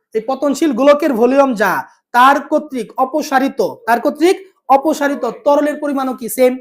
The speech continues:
এবং যে তরলটার মধ্য দিয়ে সে পতিত হচ্ছে, আমি ধরলাম এই তরলটার ঘনত্ব হচ্ছে তোমার রো এ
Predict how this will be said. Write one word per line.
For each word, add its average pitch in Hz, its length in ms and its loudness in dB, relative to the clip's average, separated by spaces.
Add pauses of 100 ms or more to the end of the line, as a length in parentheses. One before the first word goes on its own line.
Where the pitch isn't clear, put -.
(880)
এবং 247 360 -2
যে 320 260 0 (100)
তরলটার 294 460 6
মধ্য 269 280 2
দিয়ে 330 180 4
সে 330 140 -2
পতিত 330 300 -4
হচ্ছে, 262 240 -2
আমি 240 160 -4
ধরলাম 240 380 2 (300)
এই 277 280 -4
তরলটার 262 380 -4
ঘনত্ব 233 380 -6
হচ্ছে 247 180 -8
তোমার 233 220 -6
রো 196 160 -10 (140)
এ 143 80 -18